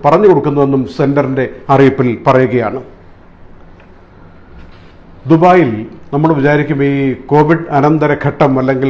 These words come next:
കോവിഡിന് മുമ്പുള്ള ഘട്ടവും പിന്നീടുള്ള ഘട്ടവും തമ്മിൽ താരതമ്യം ചെയ്യുമ്പോൾ ഈ ലക്ഷറി ഹോമുകൾ വാങ്ങുകയോ വിൽക്കുകയോ ചെയ്യുന്ന പരിപാടി കുറഞ്ഞിട്ടുണ്ടെന്ന്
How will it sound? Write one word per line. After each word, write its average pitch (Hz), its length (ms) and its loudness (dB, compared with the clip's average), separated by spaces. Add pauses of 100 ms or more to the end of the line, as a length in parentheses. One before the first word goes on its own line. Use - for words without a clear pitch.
(120)
കോവിഡിന് 143 320 2
മുമ്പുള്ള 156 360 2
ഘട്ടവും 147 400 -2
പിന്നീടുള്ള 147 480 0
ഘട്ടവും 151 320 -4
തമ്മിൽ 139 260 -2
താരതമ്യം 135 440 -2
ചെയ്യുമ്പോൾ 123 320 -4 (1080)
ഈ 127 40 0 (640)
ലക്ഷറി 202 580 0
ഹോമുകൾ 160 460 0 (200)
വാങ്ങുകയോ 147 440 -2 (100)
വിൽക്കുകയോ 139 420 -4
ചെയ്യുന്ന 135 300 -2
പരിപാടി 127 400 -2 (160)
കുറഞ്ഞിട്ടുണ്ടെന്ന് 151 640 -2